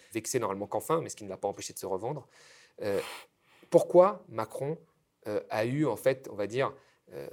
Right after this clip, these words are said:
au niveau international, euh, une bo-, une, une plutôt bonne réputation malgré ses réformes difficiles ? Parce qu'en face, il y avait Trump, parce qu'il y avait Merkel qui était vieillissante à l'époque,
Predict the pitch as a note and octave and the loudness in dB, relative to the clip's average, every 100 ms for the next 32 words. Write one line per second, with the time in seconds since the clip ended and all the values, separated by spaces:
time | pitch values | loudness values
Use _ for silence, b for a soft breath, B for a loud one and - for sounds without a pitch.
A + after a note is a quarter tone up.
0 | - A#2 A2+ A2 G#2+ G2 F#2+ A2 A#2 C#3+ | -10 -8 -2 -2 0 -2 -4 -2 0 2
1 | G2+ - b b b - G2 F#2 F#2 G1+ | 0 -6 b b b -16 -10 -8 -8 -8
2 | G1+ G1+ - - B2 B2 - - _ D3+ | -8 -12 -12 -10 -4 -4 -4 -10 _ -14
3 | C3+ C#3+ C3 D3+ D#3 C#3+ C3 A#2+ B2 A2+ | -12 -10 -6 -2 0 2 2 0 2 0
4 | D#3 A#2 G#2+ - G#2+ G#2+ F#2+ F#2 E2+ F2 | 0 -4 -4 -4 -4 -4 -10 -12 -14 -16
5 | - _ _ _ _ _ B2 - D3+ B2+ | -18 _ _ _ _ _ -2 -2 -4 -4
6 | A2+ B2 - E2 - F#2 C3+ - _ _ | -4 -4 -4 -6 -10 -10 -12 -16 _ _
7 | _ _ _ _ _ - - C3 G2+ G2+ | _ _ _ _ _ -16 -6 -4 -2 -4
8 | F#2+ - G#2+ F#2 D#2+ - D2 D2 F#2+ F2+ | -8 -2 -2 -2 -8 -12 -10 -10 -10 -10
9 | - G#2 E2 E2+ A#2+ - | -10 -10 -10 -6 -4 -4